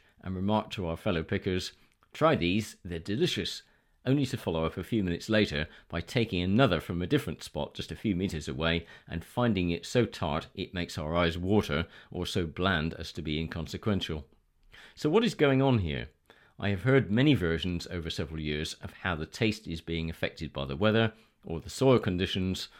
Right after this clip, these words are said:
or some other capricious act of nature affecting this plant this year. In fact, this seems to be the prevailing thought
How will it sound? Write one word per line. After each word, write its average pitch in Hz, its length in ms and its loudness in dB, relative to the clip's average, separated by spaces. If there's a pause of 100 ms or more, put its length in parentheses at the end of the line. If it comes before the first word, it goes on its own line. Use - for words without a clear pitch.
(160)
or 95 200 -2
some 87 300 -4
other 87 200 -4
capricious - 680 -4
act 82 240 -10
of 82 100 -8
nature 87 480 -2 (200)
affecting - 480 -8
this 78 140 -6
plant 73 340 -4
this 82 180 -8
year. 107 300 4 (580)
In 208 120 2
fact, - 340 -2 (100)
this 160 160 2
seems 101 360 0
to 98 100 -4
be 90 120 -2
the 85 100 -4
prevailing 85 540 -2
thought - 420 -2